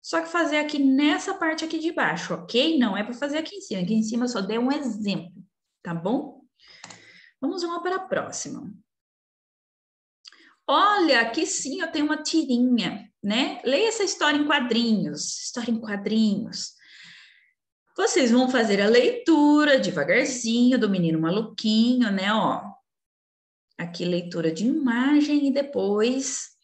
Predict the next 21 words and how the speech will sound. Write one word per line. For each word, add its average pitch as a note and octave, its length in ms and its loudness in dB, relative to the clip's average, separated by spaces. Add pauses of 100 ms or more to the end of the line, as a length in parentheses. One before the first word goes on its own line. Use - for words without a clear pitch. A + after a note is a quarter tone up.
(840)
ele G3+ 200 -2
fala G3+ 480 -6
algo F#3 640 -4
aqui. - 380 -14 (1160)
Observe E4+ 540 4
que A4 100 2
no A4+ 100 -2
primeiro D#4 400 0
quadrinho, F#3+ 440 0
o G#3 40 4
Menino A#3 280 2
Maluquinho A#3 540 0
está - 240 -4
seguro A#3+ 800 -2
de F3 160 -8
si, - 360 -10 (1040)
porque B3+ 240 2
acredita C#4 600 0
que D#4+ 140 -4
vai G3+ 520 -2
arrebentar. D#4 840 -2